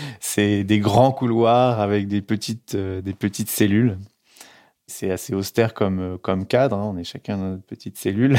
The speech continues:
<laughs> on va dire. Mais en même temps, c'est, euh,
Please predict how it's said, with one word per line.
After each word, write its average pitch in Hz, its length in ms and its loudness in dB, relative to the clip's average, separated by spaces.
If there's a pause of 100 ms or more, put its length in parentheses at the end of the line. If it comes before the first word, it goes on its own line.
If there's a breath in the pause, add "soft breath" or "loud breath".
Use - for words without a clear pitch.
<laughs> - 100 -8
on 120 40 4
va 107 60 4
dire. 127 340 2 (720 loud breath)
Mais 127 340 6
en 113 140 2
même 117 240 2
temps, 131 560 2
c'est, - 960 0
euh, 92 340 -2